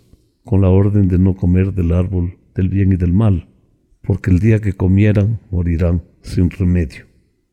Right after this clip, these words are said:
Después del pecado del hombre, Dios acorta y establece los años que el ser humano puede vivir. Dijo Jehová: "No contendrá mi espíritu en el hombre para siempre, porque ciertamente es de carne,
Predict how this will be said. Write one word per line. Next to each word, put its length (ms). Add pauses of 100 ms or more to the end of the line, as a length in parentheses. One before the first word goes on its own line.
(400)
Después 400
del 140
pecado 420
del 160
hombre, 420 (180)
Dios 560
acorta 640
y 100
establece 600
los 220
años 420 (360)
que 80
el 60
ser 200
humano 400
puede 300
vivir. 400 (260)
Dijo 240
Jehová: 480 (320)
"No 460
contendrá 580
mi 140
espíritu 840
en 160
el 140
hombre 320
para 200
siempre, 560 (300)
porque 280
ciertamente 920
es 200
de 80
carne, 380